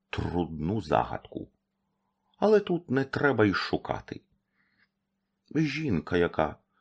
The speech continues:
супроводила покійного президента в його блуканнях, має неодмінно». «Я змушений зупинити вас», — перебив Гудвін. Справді, коли я зайшов до готелю,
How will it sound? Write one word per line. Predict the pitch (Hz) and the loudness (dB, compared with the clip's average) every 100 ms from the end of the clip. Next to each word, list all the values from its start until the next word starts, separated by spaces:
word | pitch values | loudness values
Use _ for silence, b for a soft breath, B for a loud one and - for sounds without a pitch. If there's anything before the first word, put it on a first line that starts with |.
| _ | _
супроводила | - - 104 - 104 92 82 76 64 67 | -12 -4 -4 2 2 6 6 6 2 0
покійного | - - - 73 69 67 | -2 -8 -4 -4 -2 -4
президента | - 76 92 110 104 85 80 | -2 0 0 2 0 0 -2
в | |
його | 80 78 80 | 0 2 2
блуканнях, | 69 80 - 175 175 92 - - | 2 -2 0 -2 0 -2 -2 0
має | 95 107 95 | 2 4 4
неодмінно». | 95 90 90 147 190 170 160 _ _ _ _ _ _ _ | 4 2 2 0 0 0 -4 _ _ _ _ _ _ _
«Я | 170 202 170 | 2 4 4
змушений | 147 127 - 98 | 4 2 2 0
зупинити | 80 73 - - 62 | 0 -4 -4 -4 -4
вас», — | 62 - - - _ _ _ _ _ _ | -6 -8 -14 -20 _ _ _ _ _ _
перебив | 87 73 64 73 123 - - _ | 0 0 -4 -4 -6 -10 -20 _
Гудвін. | - 67 58 58 57 - _ _ _ _ _ _ _ _ _ _ | -10 -8 -8 -10 -12 -16 _ _ _ _ _ _ _ _ _ _
Справді, | - - 139 71 67 64 | -4 4 4 4 -2 -6
коли | - 85 98 | 0 2 4
я | 85 | 4
зайшов | 80 76 - 71 | 2 0 -2 0
до | 71 | -2
готелю, | 67 - 151 65 - | -4 -4 -2 0 -2